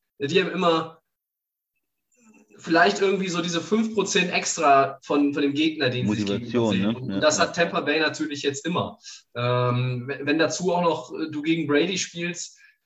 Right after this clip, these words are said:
Speaker 1: äh, du, einerseits macht dir das Spaß, weil du ja auch nicht weißt, wie lange spielt er noch. Und gerade auch als junger Spieler oder jüngerer Spieler, wie oft spielst du überhaupt noch gegen den oder hast auch schon in deiner Karriere gespielt? Da hast halt schon diese Motivation auch gemerkt.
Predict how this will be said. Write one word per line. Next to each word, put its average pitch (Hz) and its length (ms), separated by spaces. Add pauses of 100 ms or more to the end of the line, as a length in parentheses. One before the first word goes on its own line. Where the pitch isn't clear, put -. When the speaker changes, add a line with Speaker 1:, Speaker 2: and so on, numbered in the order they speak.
(300)
Speaker 1:
äh, - 560
du, - 460
einerseits 175 480
macht 175 160
dir 165 80
das 143 140
Spaß, 175 440
weil 151 140
du 156 80
ja 139 80
auch 139 120
nicht 139 160
weißt, 143 280
wie 151 60
lange 139 200
spielt 190 320
er 190 80
noch. 202 320
Und 139 200
gerade 143 200
auch 131 40
als 113 180
junger 165 240
Spieler 165 260
oder 131 80
jüngerer 151 480
Spieler, 151 380
wie 156 100
oft 139 160
spielst 220 220
du 143 60
überhaupt 120 200
noch 113 80
gegen 113 240
den 113 160
oder 107 140
hast - 160
auch 110 80
schon 120 140
in 110 60
deiner 110 160
Karriere 107 360
gespielt? 107 320 (320)
Da 120 140
hast 196 140
halt - 140
schon 220 340 (320)
diese 156 140
Motivation 165 560
auch 196 120
gemerkt. 196 340